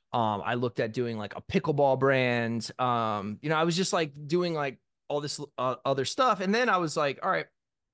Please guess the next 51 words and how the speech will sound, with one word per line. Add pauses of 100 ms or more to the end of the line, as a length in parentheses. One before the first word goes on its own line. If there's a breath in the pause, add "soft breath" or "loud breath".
(480)
you
know,
I've
been
in
S
M
Bs (460 soft breath)
for,
like,
my
whole
career." (120)
I
was
like,
"What's
interested
in,
what's
interesting, (120)
uh,
in
that
world?" (120)
And
a
lot
of
people
were
actually
buying
small
businesses. (420 soft breath)
Um,
so,
like,
they
would
put
together,
like,
a
little
fund,
they
would
buy
the
business.